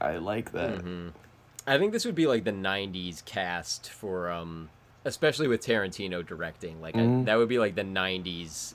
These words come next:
Speaker 2: list of
Speaker 1: And it would
Speaker 2: Willy Wonka
Speaker 1: somehow
Speaker 2: actors.
Speaker 1: end in bloodshed.
Speaker 2: Yeah.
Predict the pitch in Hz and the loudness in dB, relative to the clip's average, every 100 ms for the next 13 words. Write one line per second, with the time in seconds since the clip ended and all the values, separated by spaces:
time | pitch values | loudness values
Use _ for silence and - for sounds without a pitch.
0 | - 92 87 78 - - - 101 87 85 | -12 -8 -6 -6 -8 -10 -10 -8 -6 -8
1 | 78 - - - - 82 85 87 90 87 | -12 -18 -20 -16 -12 -8 -6 -2 -2 -2
2 | 85 82 80 - - - 117 117 113 110 | -4 -2 0 2 2 4 4 8 10 10
3 | 110 98 101 107 98 95 104 98 - - | 10 6 2 2 0 -2 -2 -2 -6 -8
4 | - - - - - - - - - - | -8 -10 -18 -20 -20 -20 -20 -20 -20 -20
5 | - 107 90 82 78 | -4 0 2 0 -4